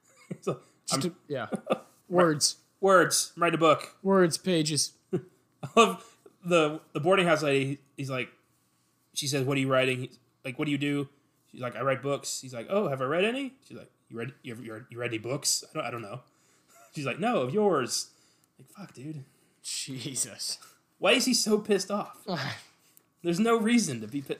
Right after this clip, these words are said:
Speaker 1: the story, it hasn't happened yet.
Speaker 2: Yeah, I know. Yeah.
Speaker 1: <laughs> Settle down, dude. He, I, his meeting of, with Susan is so weird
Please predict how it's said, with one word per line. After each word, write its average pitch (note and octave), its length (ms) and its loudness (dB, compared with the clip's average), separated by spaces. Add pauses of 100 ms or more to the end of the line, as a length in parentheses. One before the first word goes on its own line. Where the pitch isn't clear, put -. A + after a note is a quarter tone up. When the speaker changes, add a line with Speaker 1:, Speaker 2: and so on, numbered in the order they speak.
Speaker 1:
the F#3+ 80 -6
story, C#4+ 340 4
it G3+ 180 4
hasn't A#3 260 2
happened A#3+ 320 2
yet. A#2 240 -2
Speaker 2:
Yeah, G#3+ 260 4
I F3 100 2
know. F#3 460 0
Yeah. E3+ 260 -6 (120)
Speaker 1:
<laughs> - 140 -12
Settle C#3 340 -6
down, C#3 240 -8
dude. E3+ 160 -4 (340)
He, F#3+ 100 -2 (120)
I, A3 260 6
his G3+ 200 4
meeting A#3+ 400 4
of, F#3 200 0
with E3+ 200 2
Susan F#3 480 0
is C#3 140 -4
so E3+ 600 2 (600)
weird D#3+ 460 4